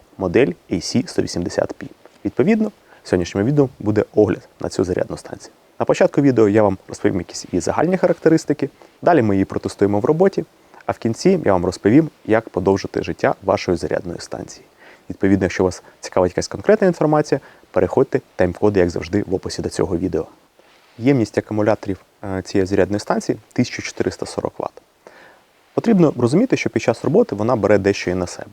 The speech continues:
десь біля десяти відсотків. Відповідно, ми змо-, з неї можемо реально отримати десь тисячу триста ватт, що вважаю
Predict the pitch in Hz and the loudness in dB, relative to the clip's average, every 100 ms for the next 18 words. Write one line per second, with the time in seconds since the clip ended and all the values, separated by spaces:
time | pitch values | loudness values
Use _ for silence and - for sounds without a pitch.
0 | - _ _ - _ 120 147 101 95 90 | -20 _ _ -20 _ 0 0 0 0 0
1 | - - 95 87 - - - - 107 - | -4 -4 -4 -4 -8 -14 -18 -12 -8 0
2 | 269 277 185 127 110 117 - - 113 117 | 2 4 4 2 0 -2 -4 -2 2 2
3 | 95 107 98 90 - 92 80 - - 185 | 2 0 0 -2 0 0 -2 -4 -2 -2
4 | - 170 - 107 - - - 87 - 64 | -2 -6 -4 -4 -6 -8 -6 -4 -2 -2
5 | 62 - - - 90 95 120 | -4 -8 -18 -8 -6 0 0